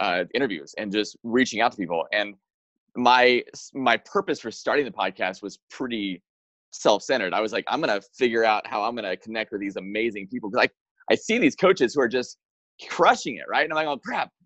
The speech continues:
I'd love to connect with these people." So I started just reaching out to coaches all over, uh, on different Facebook forums that I saw were giving tons of content, tons of advice, tons of good stuff. They had their, their funnels in place, their systems in place. And I just reached out to them and I was like, "Hey, I'm starting a podcast. Do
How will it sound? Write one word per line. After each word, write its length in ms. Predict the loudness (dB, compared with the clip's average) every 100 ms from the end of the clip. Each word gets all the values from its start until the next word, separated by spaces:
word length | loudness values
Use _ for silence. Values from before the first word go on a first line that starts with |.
| _ 0
I'd 180 | 0
love 200 | 2 2 2
to 60 |
connect 200 | -4 -8
with 100 | -6
these 100 | -12
people." 220 | -10 -12 -10
So 200 | -6 -4
I 120 | -4
started 340 | -4 -4 -4
just 200 | -6 -12
reaching 420 | -8 -8 -6 -8 -4
out 280 | -2 -4 -8 _ _ -20
to 60 |
coaches 420 | -8 -8 -4 -6 -6
all 260 | 0 2 4
over, 440 | 2 2 0 -2 -2
uh, 120 | -2 0
on 140 | 0
different 280 | 0 -4 -4
Facebook 280 | -4 -4 -10 -8
forums 400 | -8 -8 -12 _ _ -2
that 80 | 2
I 100 | 2
saw 260 | 2 2
were 200 | 2 -4 -6
giving 200 | -10 -10 -10
tons 220 | -8 -8
of 80 | -8
content, 380 | -10 -6 -6 -6
tons 180 | -6 -6
of 60 | -6
advice, 400 | -2 0 0 -2
tons 260 | -8 -4
of 160 | -4 -4 _ _ _ 2
good 180 | 2 4
stuff. 280 | 4 4 2
They 80 |
had 200 | -2 0
their, 220 | 0 -2 -2
their 180 | -6 -6 -2
funnels 320 | 0 0 -4
in 60 | -4
place, 260 | -2 -2
their 80 | -4
systems 340 | -4 -4 -8
in 80 | -8
place. 320 | -2 -2 -2 -8 _ _
And 100 | 0
I 80 | 4
just 140 | 4 2
reached 180 | 2
out 160 | 4 4
to 60 | 2
them 160 | 0
and 80 | 0
I 20 | -2
was 80 |
like, 120 | -2 0
"Hey, 220 | 2 2
I'm 120 | 0
starting 260 | -2 -4 -2
a 40 | -2
podcast. 380 | -2 0 -2
Do 60 | -2